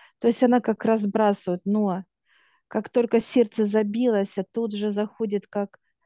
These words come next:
э, паразиты. Это, э, идет сразу боль. Первая идет, как очередь выстроилась. Идет боль, страх,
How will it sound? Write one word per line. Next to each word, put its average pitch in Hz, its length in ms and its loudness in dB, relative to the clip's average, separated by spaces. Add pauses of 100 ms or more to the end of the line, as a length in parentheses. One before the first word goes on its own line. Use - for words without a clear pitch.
(240)
э, 208 240 -4 (120)
паразиты. 214 920 -4 (600)
Это, 196 640 -6 (640)
э, 202 240 -2
идет 202 460 -4
сразу 196 440 -2
боль. 240 500 -4 (640)
Первая 214 560 -4
идет, 202 200 -8
как - 280 -14
очередь 220 460 -4
выстроилась. 190 880 -6 (1400)
Идет 190 360 2
боль, 220 500 2 (240)
страх, 202 760 -2